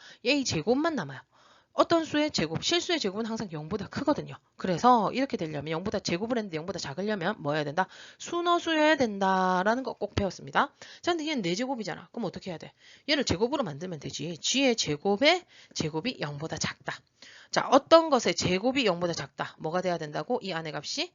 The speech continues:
순허수가 돼야 된다. 한마디로 G 제곱이 순허수가 돼야 된다. 이 얘기입니다. 여기까지 이해되셨습니까? 자, 그런데 지금 보면 G가 너무 복잡하게 나온다. 그죠? 그러고 얘가 순허수가 돼야 된다 했으니까 요를 G를 그냥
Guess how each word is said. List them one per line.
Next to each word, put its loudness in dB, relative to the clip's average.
순허수가 -8
돼야 -6
된다. -16
한마디로 -2
G -2
제곱이 0
순허수가 -12
돼야 -8
된다. -4
이 -6
얘기입니다. -10
여기까지 -2
이해되셨습니까? -2
자, 6
그런데 4
지금 -4
보면 -4
G가 0
너무 -4
복잡하게 0
나온다. -4
그죠? -4
그러고 2
얘가 2
순허수가 -2
돼야 -2
된다 -6
했으니까 -2
요를 -2
G를 -8
그냥 -12